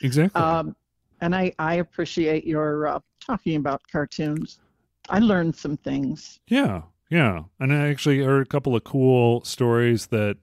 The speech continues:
Speaker 1: kind of, uh, if you think about it, gives you faith in humanity.
Speaker 2: Yes.
Speaker 1: Maybe a little bit.
Speaker 2: Yes.
Speaker 1: Yeah.
Speaker 2: There's still some good out there. <laughs>
Speaker 1: There is still some good out there.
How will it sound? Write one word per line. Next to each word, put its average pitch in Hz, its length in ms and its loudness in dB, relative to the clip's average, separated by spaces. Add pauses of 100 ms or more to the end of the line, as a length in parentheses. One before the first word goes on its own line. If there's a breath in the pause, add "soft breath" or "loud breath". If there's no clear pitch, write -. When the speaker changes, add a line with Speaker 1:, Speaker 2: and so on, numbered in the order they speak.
Speaker 1:
kind 113 280 0
of, 104 240 -4 (1080 soft breath)
uh, 117 320 0
if 113 140 -2
you 120 80 2
think 190 220 0
about 110 300 2
it, 110 140 -2
gives 117 220 0
you 117 100 2
faith - 380 -2
in 104 140 0
humanity. 101 800 -4 (680 loud breath)
Speaker 2:
Yes. 160 260 2
Speaker 1:
Maybe 92 160 -4
a 87 60 -6
little 92 260 -4
bit. 90 300 -10
Speaker 2:
Yes. 110 400 -10
Speaker 1:
Yeah. 92 320 -6 (160)
Speaker 2:
There's 147 180 -2
still - 240 -4
some 156 280 -2
good 135 200 -2
out 120 240 -6
there. 123 320 -6
<laughs> - 60 -6
Speaker 1:
There 131 160 -2
is 143 100 -4
still 170 260 0
some 117 220 0
good 90 180 -6
out 80 200 -14
there. 82 300 -20